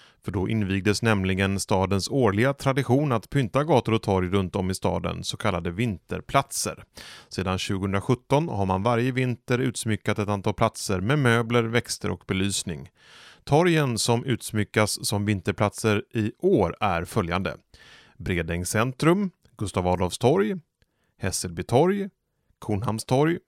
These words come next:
Liljeholmstorget, Medborgarplatsen, Mälartorget,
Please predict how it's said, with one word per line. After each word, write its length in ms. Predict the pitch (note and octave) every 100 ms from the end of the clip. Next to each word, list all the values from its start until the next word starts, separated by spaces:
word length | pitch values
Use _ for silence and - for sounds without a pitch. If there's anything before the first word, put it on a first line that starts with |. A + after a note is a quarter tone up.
| _ _ _ -
Liljeholmstorget, 1200 | G#2 G2+ G2 G2+ G2+ - A2 A2 C3+ E3 - - _ -
Medborgarplatsen, 1080 | G2 G2+ F2+ G2+ G2+ - A2 - D#3 F3 - _ _ _ _ _
Mälartorget, 1120 | - G2 G2 F#2 F#2 F#2 - G#2+ A#2 E3 -